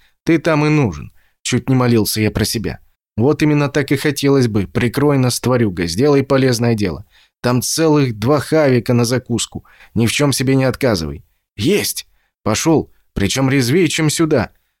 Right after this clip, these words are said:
Затрусил, затем ещё прибавил ходу. Снова вдруг остановился, голову поднял, коптер заметил. «Отойдите в сторону, не отвлекайте его», прошептал я в микрофон. «Быстрее!»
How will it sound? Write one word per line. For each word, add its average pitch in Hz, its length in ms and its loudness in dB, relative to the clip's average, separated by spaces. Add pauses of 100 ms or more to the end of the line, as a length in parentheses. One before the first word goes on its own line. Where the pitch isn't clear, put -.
Затрусил, 123 800 -2
затем 131 400 -2
ещё 147 420 0
прибавил 104 480 2
ходу. - 380 -4 (240)
Снова 139 400 0
вдруг 127 260 0
остановился, 127 680 2
голову 127 380 4
поднял, 113 600 0
коптер 117 360 -2
заметил. 104 540 -2 (500)
«Отойдите 160 540 0
в 135 40 -2
сторону, 123 360 0
не 127 120 2
отвлекайте 143 580 -4
его», 98 300 -4 (260)
прошептал 117 520 0
я 104 140 4
в 95 60 -2
микрофон. 110 580 -2 (240)
«Быстрее!» 147 560 0